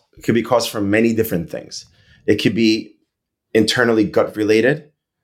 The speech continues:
So when people have problems, not in the mouth, but somewhere else in the body, uh, you could have something called gerd, where you s-, have acid reflux. It could, could cause bad breath, tonsillitis in the back of the throat with those stones that could cause bad breath.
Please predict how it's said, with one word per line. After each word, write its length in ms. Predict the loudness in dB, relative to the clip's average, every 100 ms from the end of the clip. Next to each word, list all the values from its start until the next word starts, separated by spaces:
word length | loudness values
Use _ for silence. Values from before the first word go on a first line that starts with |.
| -2
So 180 | 2
when 100 | 2
people 280 | 2 0 0
have 320 | 0 -2 -4
problems, 340 | -2 0 0 0
not 140 | 0
in 80 | 0
the 80 | 2
mouth, 280 | 2 0 -2
but 100 | -2
somewhere 340 | 0 2 2
else 160 | 2 0
in 80 |
the 40 | -2
body, 440 | 0 0 0 -6 -12 _ _ -2
uh, 260 | 2 2 -2 -10
you 160 | -4 0
could 160 | 0 0
have 180 | -2
something 240 | -2 -2 0
called 220 | 0 0
gerd, 380 | 0 0 0 -2
where 80 | -4
you 80 | -2
s-, 260 | -4 -12 _ -4
have 180 | -2 0
acid 340 | -2 -2 0
reflux. 520 | 0 2 2 2 0
It 60 | -6
could, 160 | -10 -14
could 100 | -10
cause 240 | -2 0 2
bad 220 | 0 0
breath, 320 | 0 -2 -2 -12 _ _ -4
tonsillitis 720 | -2 0 0 0 0 0 -2
in 60 | -2
the 80 | -2
back 260 | 0 -2 -2
of 60 |
the 80 | -8 0
throat 200 | 2 2
with 100 | 0
those 220 | 0 0
stones 400 | 0 0 0 -2
that 60 | -8
could 120 | -6
cause 200 | -2 0
bad 200 | 2 0
breath. 240 | 2 0